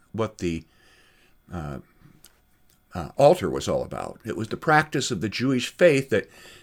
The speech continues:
Jesus observed to go to the temple, to offer a gift to God, to give God thanks, and to essentially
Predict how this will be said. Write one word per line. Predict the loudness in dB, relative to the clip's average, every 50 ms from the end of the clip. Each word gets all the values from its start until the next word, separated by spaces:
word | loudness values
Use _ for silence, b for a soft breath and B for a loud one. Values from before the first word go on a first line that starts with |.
| B -2
Jesus | 2 2 4 4 4 2 2 0
observed | -2 -2 -2 0 2 2 2 2 0 -2
to | -4
go | 0 2 4 4
to | 4 6
the | 4 4
temple, | 4 2 -2 -6 -2 -2 -2 -2 -2 -6 _ _ _ _ _ _ _ _ _ _ _ _ -8
to | -6 -4 0
offer | 2 2 2 2 4 6 6 6
a | 6 6
gift | 2 0 0 0 -2
to | -4 -4
God, | -2 -2 0 0 0 0 0 -2 -4 -10 _ _ _ _ _ _ _ _ _ _
to | -4 0
give | 2 2 2
God | 2 2 0 0 0 0
thanks, | -2 0 0 0 0 -2 -4 -4
and | -4 -4 -2 -2
to | 0 0
essentially | 0 0 0 0 0 0 0 2 4 4 4 4 2